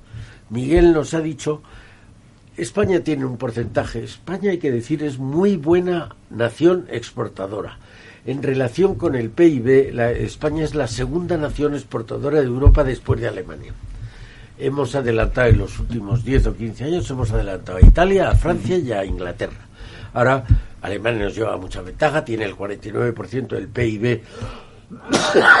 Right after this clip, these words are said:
es el de exportación, para nosotros es el treinta y tres o algo así. Estamos muy bien. Pero de ese porcentaje estupendo de exportaciones, la inmensa mayoría van a la Unión Europea.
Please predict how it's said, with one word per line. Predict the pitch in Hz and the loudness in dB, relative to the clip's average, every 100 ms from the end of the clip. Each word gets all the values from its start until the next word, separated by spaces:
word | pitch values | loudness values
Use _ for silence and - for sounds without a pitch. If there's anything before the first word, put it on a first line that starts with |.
| 254 | 8
es | 202 - | 6 2
el | 139 117 113 | -2 0 -2
de | 120 | -4
exportación, | - - 175 175 170 170 | -4 -4 -4 0 2 2
para | 139 117 | 0 -2
nosotros | 113 107 135 131 107 | -6 -4 -4 -4 -4
es | 127 123 | -4 -4
el | 104 | -6
treinta | 110 107 107 | -4 -4 -4
y | 98 | -8
tres | 101 208 196 127 104 | 2 6 8 6 0
o | |
algo | 95 87 | -4 -6
así. | - 82 - - - - - - - - | -8 -12 -18 -20 -20 -20 -20 -20 -20 -4
Estamos | 175 175 190 | 0 4 4
muy | 131 127 | 2 -2
bien. | 101 92 87 - - - - - - - - - - - | -2 -8 -10 -20 -20 -20 -20 -20 -20 -20 -14 -14 -14 -4
Pero | 147 131 131 117 101 - - - - | 2 4 6 4 2 -4 -12 -20 -4
de | 147 175 | 2 2
ese | 180 220 | 4 -2
porcentaje | 220 170 - 151 151 120 | -2 -8 -8 -6 -6 -4
estupendo | 113 - 117 160 175 143 | -6 -6 -4 -2 0 0
de | |
exportaciones, | 107 - 165 170 - 151 147 123 - | -2 -6 -8 -6 -4 -4 -4 -8 -8
la | 131 | -4
inmensa | 123 120 185 202 180 | -4 -2 -2 -2 -4
mayoría | 170 151 143 143 135 | -4 -2 0 2 2
van | 139 139 | 0 -2
a | |
la | 135 | -2
Unión | 110 107 120 117 | -2 -2 -2 -2
Europea. | 110 95 95 82 | -4 -6 -10 -14